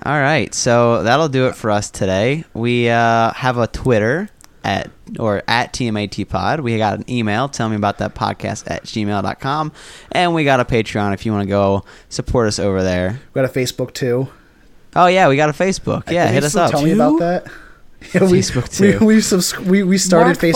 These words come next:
Speaker 3: finally
Speaker 2: too.
Speaker 3: came out and, and, and announced Facebook too.
Speaker 2: Yeah, we're, we're, we're official partners of Facebook too.
Speaker 1: We're, uh, we're
Speaker 3: Uh,
Speaker 1: always
Speaker 3: I don't
Speaker 1: looking
Speaker 3: wanna be a
Speaker 1: for
Speaker 3: partner with Facebook.
Speaker 2: <laughs> No, we're not. We're par-, partners with Facebook, Facebook too.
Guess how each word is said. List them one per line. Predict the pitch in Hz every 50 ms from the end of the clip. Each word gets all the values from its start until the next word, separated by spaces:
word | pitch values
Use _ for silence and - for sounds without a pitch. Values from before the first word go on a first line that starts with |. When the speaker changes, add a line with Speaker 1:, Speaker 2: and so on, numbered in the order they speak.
| - -
Speaker 3:
finally | - 262 269 277
Speaker 2:
too. | 247 240 156
Speaker 3:
came | 254 269 254 240
out | 247 254 254 254 247
and, | 240 226 - -
and, | 202 214 202 180
and | 202 208 214 208
announced | 202 202 208 214 220 214 - -
Facebook | - 190 214 208 - - 233 208 -
too. | - - - 214 233 240
Speaker 2:
Yeah, | 214 151
we're, | 135 131 143 147 147
we're, | 127 147 156 156 151 151 -
we're | - 151 151 151 143 135
official | 131 - 170 - - 160
partners | 135 - 151 143 - 131 139 131
of | 120 113
Facebook | - 127 123 117 - 127 120 -
too. | - - 120 110 101 104 104 - - - - - - _ - _ _ - -
Speaker 1:
We're, | 131 131 139 143 143
uh, | 139 131 127 123 120 117
we're | 117 127
Speaker 3:
Uh, | 143
Speaker 1:
always | 160 170 180 160
Speaker 3:
I | 160
don't | 165 156 151
Speaker 1:
looking | 143 139
Speaker 3:
wanna | 139 135
be | 131
a | 127
Speaker 1:
for | 123
Speaker 3:
partner | 120 120 127 123
with | 123 120 -
Facebook. | - 127 117 - - - 120 120 - - - 135 131 - - - - - -
Speaker 2:
<laughs> | -
No, | 147 165 190 180 160 139 131
we're | 143 156
not. | 175 185 135 104
We're | 117 113
par-, | - 147 120 127 139 135 - -
partners | 156 165 143 139 131 120
with | 110 -
Facebook, | 151 131 120 120 -
Facebook | - - 160 147 - - 117 -
too. | - - 143 117 98 95